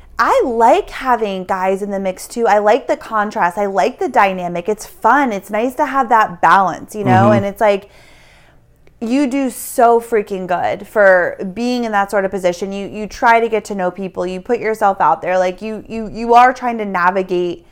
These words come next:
Speaker 1: just this very interesting, and, and that's what I was saying is, like, these are fabricated situations, right? Because in real life, again,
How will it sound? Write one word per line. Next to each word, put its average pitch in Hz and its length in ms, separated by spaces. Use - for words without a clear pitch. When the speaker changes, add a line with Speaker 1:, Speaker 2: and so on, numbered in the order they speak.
Speaker 1:
just 240 240
this 214 420
very 349 520
interesting, 285 500
and, 214 140
and 269 100
that's 302 140
what 349 80
I 311 80
was 269 160
saying 247 220
is, 233 100
like, 208 160
these 220 160
are 220 80
fabricated 202 800
situations, 190 800
right? 190 320
Because 208 380
in 240 180
real 247 300
life, 220 680
again, 214 600